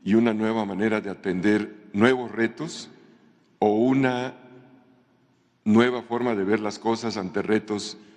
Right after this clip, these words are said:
que ya se habían presentado en el pasado. Y claro ejemplo de esto es los, algunos de los elementos que se aplicaron y que construyeron en esta presa,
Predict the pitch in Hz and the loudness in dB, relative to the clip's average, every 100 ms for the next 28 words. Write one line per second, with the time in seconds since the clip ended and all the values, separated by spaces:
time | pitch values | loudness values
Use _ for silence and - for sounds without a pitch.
0 | _ _ _ _ - _ _ - 92 101 | _ _ _ _ -20 _ _ -2 2 2
1 | 104 95 92 95 90 - - - 85 98 | -2 -8 -6 -6 -10 -6 -4 -4 -4 -4
2 | 95 95 - - _ _ _ _ 104 104 | -4 -8 -16 -20 _ _ _ _ -2 -2
3 | 107 - - 82 - 82 78 69 - _ | -6 -10 -8 -6 -6 -6 -8 -12 -14 _
4 | _ _ _ _ _ _ _ _ _ 117 | _ _ _ _ _ _ _ _ _ 4
5 | 120 113 131 156 139 147 147 139 127 131 | 4 4 2 2 -2 -8 -4 0 2 2
6 | 131 - 143 143 - - - 113 117 120 | -2 -2 -2 -2 -6 -20 -2 2 2 2
7 | - - - - - 95 107 104 - - | -4 -8 -12 -20 -8 0 0 0 -2 -8
8 | - - - 107 123 131 110 101 - 101 | -8 -6 -4 -4 -2 -2 -2 -4 -2 0
9 | 104 117 120 113 110 - - - - _ | 4 4 2 -2 -6 -8 -16 -20 -20 _
10 | _ - 92 - 98 92 - 90 87 - | _ -4 -4 0 2 2 0 -4 -8 -10
11 | - 98 101 101 - 87 87 90 92 95 | -8 -6 -6 -10 -10 -10 -8 -6 0 2
12 | 98 101 107 123 107 113 107 113 | 2 0 0 -2 -4 -4 -4 -6